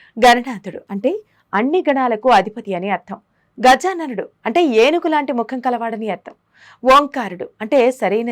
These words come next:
జీవితాన్ని ఇచ్చేవాడని అర్థం. బాలచంద్ర అంటే చంద్రుడిని తన నుదిటిపై ధరించేవాడని అర్థం. గణేశుడు ఖగాళానికి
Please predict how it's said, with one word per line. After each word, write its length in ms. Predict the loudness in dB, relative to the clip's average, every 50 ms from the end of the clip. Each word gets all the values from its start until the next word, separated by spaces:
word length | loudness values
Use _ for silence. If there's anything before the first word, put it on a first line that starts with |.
| -6 -6
జీవితాన్ని 440 | -6 -8 -6 -8 -8 -8 -8 -10 -12 -12
ఇచ్చేవాడని 520 | -12 -12 -12 -10 -10 -12 -12 -10 -6 -4 -4 -4
అర్థం. 240 | -4 -6 -12 -16 -16 _ _ _ _ _ _ _ 2 4
బాలచంద్ర 520 | 4 4 4 2 -2 -10 -12 -12 -12 -12 -14 -16 _ _ -12
అంటే 180 | -4 0 2 2 2 0 -2 _ _ _ _ _ 2
చంద్రుడిని 520 | 2 2 4 2 2 0 0 0 0 -2 0 0 0
తన 100 | 0 0 0 0
నుదిటిపై 400 | -2 -2 -4 -8 -2 -2 0 0 0 -4 -6
ధరించేవాడని 720 | -6 -6 -6 -8 -10 -10 -8 -6 -6 -8 -8 -8 -4 -2 -2 -2
అర్థం. 240 | -2 -6 -10 -14 -14 _ _ _ _ _ _ _ -4 -2 -2
గణేశుడు 500 | -2 -2 -4 -10 -12 -12 -10 -8 -6 -6 -6 -8 -10 -12 -12
ఖగాళానికి 720 | -10 -8 -6 -6 -6 -6 -8 -8 -8 -8 -10 -8 -8 -8